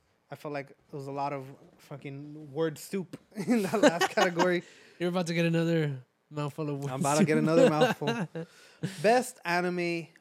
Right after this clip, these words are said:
Speaker 1: opening. Same rules apply as the ending.
Speaker 2: Yep.
Speaker 1: You know, we're looking at songs and visuals.
Speaker 2: Mm-hmm.
Speaker 1: Um,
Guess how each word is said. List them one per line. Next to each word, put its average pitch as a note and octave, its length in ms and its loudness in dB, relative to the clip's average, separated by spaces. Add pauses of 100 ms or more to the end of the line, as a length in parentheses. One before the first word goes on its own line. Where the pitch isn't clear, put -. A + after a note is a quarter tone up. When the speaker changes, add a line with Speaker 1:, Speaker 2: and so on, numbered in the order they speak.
(160)
Speaker 1:
opening. A2 480 -10 (580)
Same A#3+ 160 -6
rules G3 200 -6
apply D3 380 -8
as C3+ 180 -10
the G2 140 -18
ending. C#3 380 -14 (220)
Speaker 2:
Yep. C#3+ 140 -16 (160)
Speaker 1:
You A#2+ 80 -14
know, A#2+ 180 -10
we're D3 160 -10
looking C3+ 280 -10
at B2+ 120 -12
songs D#3+ 420 -6
and D3+ 200 -6
visuals. E3 420 -10 (220)
Speaker 2:
Mm-hmm. - 1040 -16
Speaker 1:
Um, C3+ 640 -6